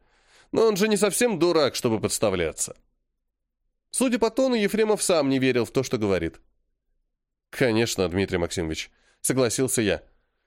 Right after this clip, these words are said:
«Он не совсем дурак, чтобы подставляться. Он собирается подставить меня или даже всех моих».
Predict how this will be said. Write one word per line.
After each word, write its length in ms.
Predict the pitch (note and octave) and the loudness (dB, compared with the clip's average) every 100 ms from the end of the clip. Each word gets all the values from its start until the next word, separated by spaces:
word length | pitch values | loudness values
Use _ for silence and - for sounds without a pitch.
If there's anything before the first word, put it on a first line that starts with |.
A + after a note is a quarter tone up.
| _ _ | _ _
«Он 280 | - B2+ E3+ | -2 2 2
не 80 | E3 | 2
совсем 380 | E3+ D3 D#3+ A#2+ | 0 0 0 2
дурак, 260 | A#2 A2 | 2 0
чтобы 200 | - G#2+ | -2 -4
подставляться. 800 | F#2 G2+ - F#2+ B2+ - G3+ F#3+ - _ - | -2 -4 -2 0 0 0 -2 -2 -6 _ -6
Он 240 | E2 G3 | -2 0
собирается 500 | - G3+ G#3+ G#3 - | 0 0 2 0 0
подставить 440 | F#3 - F#3+ E3+ D#3+ | -2 0 0 0 2
меня 500 | D#3+ E3 F#3+ A2 - | 2 2 2 0 -4
или 240 | - E3 C3 | -4 0 2
даже 260 | B2 A2+ | 2 0
всех 320 | G#2 - G#2+ | -2 -2 -2
моих». 380 | - D#2+ D2 - | -2 -4 -6 -14